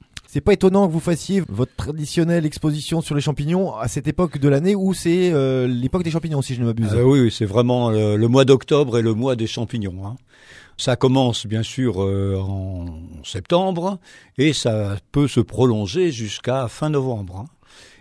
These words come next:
Speaker 2: Et à l'exception de quelques champignons, mais beaucoup moins, qui poussent au printemps comme les moreliers. Sinon, le mois d'octobre, c'est le mois traditionnel des champignons et en général, les expositions mycologiques,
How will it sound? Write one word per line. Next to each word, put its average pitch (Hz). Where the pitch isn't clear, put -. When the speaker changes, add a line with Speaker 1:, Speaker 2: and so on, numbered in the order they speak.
Speaker 2:
Et 131
à 123
l'exception 165
de 127
quelques 127
champignons, 113
mais 120
beaucoup 117
moins, 104
qui -
poussent 135
au 110
printemps 120
comme 107
les 107
moreliers. 98
Sinon, 120
le 120
mois 110
d'octobre, 101
c'est -
le 101
mois 104
traditionnel 110
des 98
champignons 107
et 104
en 101
général, 117
les 104
expositions 107
mycologiques, 113